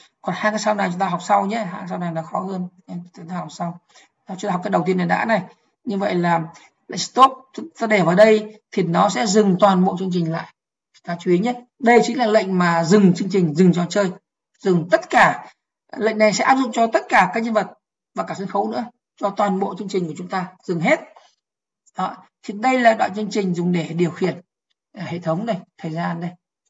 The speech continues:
Bây giờ chúng ta bắt đầu nhé, bây giờ chúng ta bấm vào đây, chúng ta mở,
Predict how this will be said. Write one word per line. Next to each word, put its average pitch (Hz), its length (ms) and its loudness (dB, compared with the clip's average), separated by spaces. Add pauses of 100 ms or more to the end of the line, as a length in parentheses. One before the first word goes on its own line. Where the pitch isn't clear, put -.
(320)
Bây 185 180 -4
giờ - 20 -6
chúng 190 100 -6
ta 202 80 0
bắt 214 120 0
đầu 202 180 4
nhé, 220 300 2
bây 190 80 -6
giờ 180 60 -10
chúng 196 80 -12
ta 185 240 -4
bấm 180 260 -2
vào 220 100 -4
đây, 196 220 -4
chúng 190 100 -14
ta 185 160 -6 (400)
mở, 160 420 -4